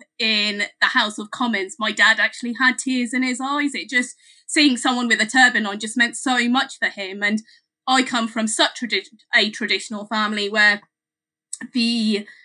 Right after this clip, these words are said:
the, I suppose, the role of a woman is so different to a man, but seeing someone like Tan and seeing someone like Preet Gill and other Sikhs, um, doing what they do best in politics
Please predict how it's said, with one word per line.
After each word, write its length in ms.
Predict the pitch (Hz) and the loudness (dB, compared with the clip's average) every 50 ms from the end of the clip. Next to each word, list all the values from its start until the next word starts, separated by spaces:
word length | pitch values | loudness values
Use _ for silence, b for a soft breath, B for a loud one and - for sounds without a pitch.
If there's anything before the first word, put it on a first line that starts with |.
| B B B B _ _ | B B B B _ _
the, 220 | 247 233 240 226 | 0 0 2 2
I 80 | 196 220 | 0 0
suppose, 680 | 220 - 247 220 240 247 226 226 208 208 220 220 220 - | -2 -2 -4 -2 2 4 4 4 4 2 0 -2 -4 -4
the 80 | 220 220 | -4 -2
role 380 | 220 247 262 254 240 240 233 | 2 2 4 4 4 2 0
of 100 | 214 214 | -2 -2
a 80 | 214 208 | -2 -4
woman 400 | 202 208 226 226 214 196 190 196 | -4 -2 -2 0 0 0 -2 -2
is 260 | 180 196 214 - - | -6 -6 -8 -8 -4
so 220 | - 277 240 233 233 | 0 2 2 2 2
different 420 | 214 233 220 - - 180 170 - | 2 -2 -4 -2 -4 -6 -6 -4
to 100 | - - 214 208 | -6 -6 -4 -2
a 60 | 202 | -2
man, 380 | 220 220 214 208 196 196 202 208 | 0 2 4 4 4 4 4 2
but 120 | 202 - | 0 -2
seeing 260 | - - 262 233 240 | 0 -2 -2 -2 -2
someone 280 | 226 - 226 220 214 214 | -2 -4 -4 -4 -4 -4
like 240 | 208 202 202 180 - _ | -4 -4 -4 -4 -6 _
Tan 460 | - - - 277 262 262 262 254 240 | -12 -4 -2 0 2 4 2 2 2
and 140 | 220 214 220 | 0 -2 -4
seeing 260 | 220 - 208 202 196 | -4 -6 -6 -6 -6
someone 260 | 208 226 214 202 202 | -8 -8 -8 -8 -6
like 200 | 208 190 170 - | -6 -6 -8 -8
Preet 280 | - - 233 208 - - | -10 -8 -8 -8 -8 -4
Gill 300 | - 233 233 233 220 208 | -2 0 0 2 4 2
and 140 | 202 220 214 B B B B B B - | 2 2 0 B B B B B B 2
other 240 | 247 240 220 202 | 2 2 2 2
Sikhs, 640 | 220 - - - 285 233 185 - - - - - - - _ _ _ _ _ _ _ 233 | -2 -4 -2 0 0 0 0 -2 -6 -12 -14 -14 -14 -18 _ _ _ _ _ _ _ 0
um, 240 | 220 214 208 214 202 - - 214 | 0 0 0 -2 -4 -4 -6 -6
doing 300 | 208 247 233 220 208 214 | -4 -4 -2 -2 -2 -4
what 160 | 208 196 190 - | -4 -6 -2 0
they 160 | 220 202 214 | 0 0 0
do 240 | - 208 196 202 - | -2 -4 -6 -2 0
best 300 | - 190 190 - - - | 2 2 2 0 -4 -8
in 140 | 185 190 214 | -8 -8 -8
politics 640 | - - 226 208 208 208 - - 202 190 190 - - | -4 -2 -2 -2 -2 -4 -4 -6 -6 -6 -6 -8 -10